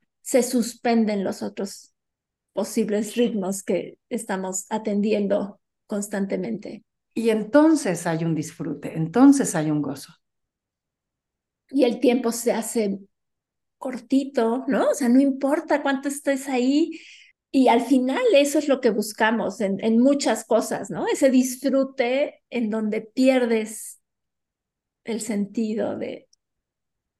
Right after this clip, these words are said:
Speaker 1: del ritmo.
Speaker 2: Híjole, Mara, me, me encanta, me encanta que lo que traigas a la mesa sea el gozo y el disfrute. En el momento en el que deja de ser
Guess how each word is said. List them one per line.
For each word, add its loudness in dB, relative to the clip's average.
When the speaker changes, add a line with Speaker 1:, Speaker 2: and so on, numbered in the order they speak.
Speaker 1:
del -4
ritmo. -6
Speaker 2:
Híjole, -6
Mara, 0
me, 0
me 4
encanta, 4
me 0
encanta 0
que -8
lo -6
que -18
traigas -6
a -6
la -4
mesa -6
sea -4
el 0
gozo 2
y -2
el -2
disfrute. -8
En 10
el 10
momento 10
en 8
el 2
que -4
deja 0
de 0
ser -6